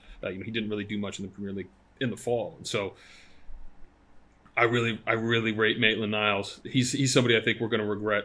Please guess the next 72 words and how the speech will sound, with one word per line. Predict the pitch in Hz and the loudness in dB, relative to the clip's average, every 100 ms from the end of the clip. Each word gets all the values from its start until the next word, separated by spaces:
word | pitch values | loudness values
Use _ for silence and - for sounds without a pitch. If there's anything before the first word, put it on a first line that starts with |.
| - - | -4 -4
letting | 117 - | -2 0
go. | 110 98 92 - | -2 -2 -4 -8
I | 110 | 0
think | 123 | 2
he | 113 | 2
could | - | 0
be | 107 | 0
a | |
top, | - 104 - | 2 0 0
top | 107 - | -2 0
player. | 113 98 | 0 2
I | 101 | 4
do | 135 147 | 8 8
agree | 147 | 8
with | 143 | 8
you | 147 | 6
on | 127 | 6
the | 127 | 6
attitude. | 123 123 127 120 117 - _ _ _ | 4 2 2 2 0 -4 _ _ _
Uh, | 120 104 | -6 -2
I | 107 | 0
didn't | 123 110 | 2 2
like | 110 117 143 | 2 4 4
it, | - | 2
but | 123 | 0
I | 104 | -2
think | - 147 147 | 0 0 2
he's | 147 | -2
kinda | 143 139 127 | 2 2 4
gotten | 123 127 127 | 2 2 2
somewhere | 123 117 | 2 2
with | 110 107 | 0 -2
Arteta. | 98 123 101 - _ - | -2 -2 -2 -6 _ 2
And | 127 | 4
I | |
don't | 131 | 6
know | 127 | 6
if | |
I'm | 127 | 6
just | 127 120 | 6 6
reading | 123 120 113 | 6 6 4
too | 127 | 4
much | 123 120 | 4 4
into | 123 120 | 4 4
their | 113 | 4
embraces | 110 107 113 107 117 | 4 2 2 4 2
after | 117 107 110 | 2 2 0
winning | 113 107 | 2 2
trophies. | 107 113 113 117 117 - - - | 4 2 4 0 -2 -8 -4 2
Everyone's | 127 120 - | 6 6 6
happy | 120 120 120 | 4 6 4
and | |
everybody's | 117 120 110 104 | 4 4 2 2
hugging. | 113 123 131 - - - | 4 4 2 -2 -12 0
But | - | 0
I | |
feel | - - 170 160 | 2 4 8 10
like | 147 143 | 8 6
Arteta's, | 135 147 131 123 | 4 4 4 4
like, | 117 | 2
got | 120 113 117 | 4 4 4
him | |
to | 117 | 0
a | |
position | 110 113 113 113 | 0 0 0 0
where, | 107 | 0
like, | 104 95 - _ - - | 0 -4 -16 _ -20 -2
like | 131 127 | 0 2
he | |
said, | 127 139 - | 2 2 2
"Hey, | 135 107 | 0 0
look, | 117 156 180 | 4 4 4